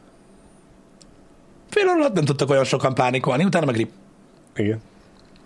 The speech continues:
Speaker 2: Nem tudom,
Speaker 1: Mert
Speaker 2: hogy mi lenne a jobb.
Speaker 1: a-, amúgy egyébként e-, ez a megtámadjuk a boltokat és bokáig letaposunk minden dolgot, ezzel amúgy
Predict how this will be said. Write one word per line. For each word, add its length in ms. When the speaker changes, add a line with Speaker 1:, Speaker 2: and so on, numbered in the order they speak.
Speaker 2:
Nem 180
tudom, 220
Speaker 1:
Mert 140
Speaker 2:
hogy 100
mi 40
lenne 180
a 60
jobb. 220
Speaker 1:
a-, 40
amúgy 220
egyébként 500
e-, 260
ez 120
a 60
megtámadjuk 540
a 60
boltokat 520
és 140
bokáig 380
letaposunk 520
minden 280
dolgot, 340
ezzel 380
amúgy 320